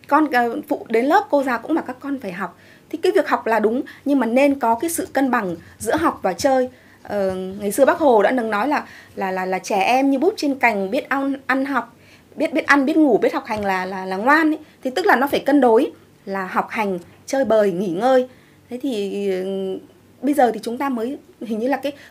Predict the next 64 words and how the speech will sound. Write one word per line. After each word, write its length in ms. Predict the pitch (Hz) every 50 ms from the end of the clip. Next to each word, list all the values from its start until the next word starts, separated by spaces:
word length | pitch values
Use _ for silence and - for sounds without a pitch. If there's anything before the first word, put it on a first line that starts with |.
| -
toàn 200 | - 294 277 254
bộ 140 | 240 247 -
cái 100 | - 311
thời 140 | 302 262 208
gian 180 | 247 254 269
là 100 | 262 220
các 140 | 196 262 294 -
con 140 | 311 285
phải 140 | 269 - 180
học, 220 | 180 202 196 196 -
lúc 120 | - -
nào, 240 | 311 294 240 196 - - - - - - -
ờ, 80 | - 196
phụ 180 | 202 233 -
huynh 220 | 240 285 311 285 277
sẽ 100 | 277 -
yên 200 | - 320 320 294
tâm 180 | 311 320 302
hơn 280 | 302 311 302 302 285 277
nếu 120 | 247 247
mà 100 | 302 320
con 180 | 311 - 277 277
mình 220 | 254 220 202 190
cứ 180 | 185 - 233 311
về 180 | 359 370 285 214
nhà 200 | 202 202 190 190
là 120 | 180 175
dở 200 | 175 202 190 175
sách 160 | 170 - - - -
ra, 280 | 277 262 262 254 254 247 - - - - -
ừ, 80 | - 190 202 202 202
ngồi 440 | 202 190 190 196 208 196 190 185 180
chăm 160 | 185 - 285 277
chú 160 | 277 240 254
làm 180 | 320 294 220
bài. 260 | 196 214 202 190 190 - - - - - - -
Nhưng 120 | 277 285
mà 80 | 277 262
tôi 140 | 277 277
nghĩ 140 | 269 277 269 262
điều 140 | 285 254
đấy 140 | 214 220 220 220
chưa 100 | - 302
hẳn 200 | - 254 190 180
là 100 | 165 160
tốt, 260 | 160 - 277 359 - - - - - -
bởi 100 | 185 190
vì 160 | 185 196 196
học 300 | 185 175 220 185 - - - - - -
nó 100 | 233 254
chỉ 120 | - 269 214
là 100 | 185 175
một 160 | 180 180 180
phần 300 | - - 214 202 196 190
trong 160 | 190 226 233
cái 100 | 240 240
cuộc 160 | 240 214 226 -
sống 200 | - 196 196 233
của 120 | - 254
con 200 | - 240 226 226
người 100 | 226 202
ta 140 | 175 - 220
sau 180 | 233 - 247 240
này. 180 | 226 208 175